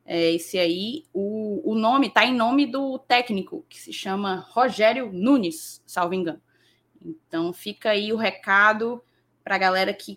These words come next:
curte a modalidade, quiser dar uma força nos caras, tá aqui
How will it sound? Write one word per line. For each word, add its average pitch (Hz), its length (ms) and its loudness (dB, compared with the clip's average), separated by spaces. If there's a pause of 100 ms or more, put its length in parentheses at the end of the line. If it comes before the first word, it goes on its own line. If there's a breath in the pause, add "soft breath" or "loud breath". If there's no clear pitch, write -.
curte 269 440 0
a 214 60 2
modalidade, 196 880 2
quiser 180 440 -4
dar 180 140 0
uma 185 120 -2
força 180 380 -10
nos 220 240 -12
caras, 220 580 0 (520)
tá 196 180 2
aqui 190 500 -10